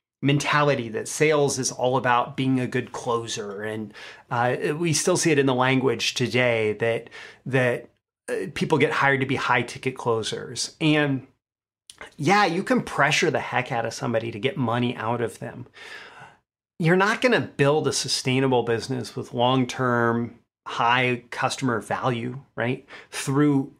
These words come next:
high pressure sales tactics, right? And if you're trying to translate that into copy, well, you give people an icky feeling, right? The difference now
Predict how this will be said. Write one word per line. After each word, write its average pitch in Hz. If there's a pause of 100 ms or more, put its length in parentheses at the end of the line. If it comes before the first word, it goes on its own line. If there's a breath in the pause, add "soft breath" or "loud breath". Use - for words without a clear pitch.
high 143
pressure 135
sales 110
tactics, -
right? 127 (340 loud breath)
And 160 (500)
if 160
you're 208
trying 190
to 143
translate 147
that 123
into 127
copy, 135 (220)
well, -
you 208
give 220
people 226
an 160
icky 151
feeling, - (160)
right? 139 (460 loud breath)
The 147
difference 214
now 135